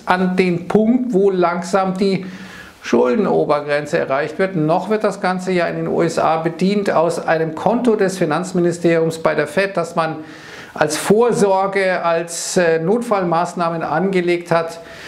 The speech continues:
ja, in Sachen Corona-Krise. Dann musste man gar nicht so viele Mittel abrufen. Davon zehrt man jetzt noch. Deswegen könnte diese Schuldenobergrenze September, Oktober wahrscheinlich erreicht werden. Und jetzt haben justament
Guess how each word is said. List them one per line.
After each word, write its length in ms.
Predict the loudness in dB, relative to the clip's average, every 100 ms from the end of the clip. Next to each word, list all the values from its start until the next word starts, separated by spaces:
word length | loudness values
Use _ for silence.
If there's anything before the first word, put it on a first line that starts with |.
| -16 -18 -12 0
ja, 200 | 2 2
in 240 | 2 2
Sachen 500 | 4 0 0 -2 0
Corona-Krise. 960 | 0 2 2 2 -2 -2 -2 0 0 0
Dann 240 | 0 -2
musste 260 | -2 0 0
man 180 | 0 2
gar 140 | 0
nicht 160 | 0 -2
so 80 |
viele 260 | 0 2 2
Mittel 280 | 2 2 2
abrufen. 580 | 2 0 0 0 -2 0
Davon 360 | 0 0 -2
zehrt 460 | -2 0 2 0 -2
man 180 | -2 0
jetzt 280 | -2 -2
noch. 220 | 0 0 0
Deswegen 420 | -2 0 -2 0
könnte 460 | 0 2 2 0 -4 -12 -16 -16 -16 0
diese 220 | 2 4
Schuldenobergrenze 840 | 4 4 4 2 2 2 -2 0 0
September, 600 | 0 0 0 2 0 0
Oktober 600 | -4 0 2 4 2 2
wahrscheinlich 760 | 0 -2 -2 -2 -2 -4 -4 -2
erreicht 720 | 0 2 2 0 0 -2 0
werden. 420 | 0 2 0 -2
Und 240 | -2 -2
jetzt 260 | 0 0 0
haben 380 | 0 2 -2 0
justament 720 | 0 0 2 0 2 0 0